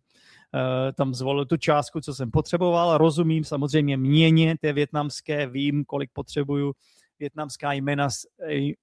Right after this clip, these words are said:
měna se jmenuje vietnamský dong, pokud to nevíte. Takže jsem si vybíral peníze ve vietnamském dongu. I když na mojí kartě teda mám české koruny, ale to se převede automaticky, asi je tam nějaký poplatek.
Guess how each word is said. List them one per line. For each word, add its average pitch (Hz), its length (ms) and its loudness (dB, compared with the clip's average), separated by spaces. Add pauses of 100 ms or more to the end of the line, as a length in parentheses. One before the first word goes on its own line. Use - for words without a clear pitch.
(140)
měna 165 680 4 (160)
se - 200 -6
jmenuje 143 600 -8
vietnamský 143 680 -10
dong, 190 520 2 (100)
pokud - 300 -6
to 170 60 -4
nevíte. 156 460 -6 (500)
Takže 226 220 4
jsem 196 180 2
si 160 320 -4
vybíral 175 420 4
peníze 143 380 -2
ve 135 120 -2
vietnamském 127 760 -6
dongu. 143 680 4 (680)
I 185 60 0
když 147 200 -8
na 151 100 -2
mojí 147 180 -2
kartě 135 380 -4
teda 131 220 -6
mám 123 180 -6 (140)
české - 440 -8
koruny, 143 480 2
ale 127 180 2
to 135 160 0
se - 180 -6
převede 135 500 0
automaticky, 147 840 -2
asi 131 200 -14
je 135 60 -8
tam 135 160 -4
nějaký 131 300 -2
poplatek. 135 480 -6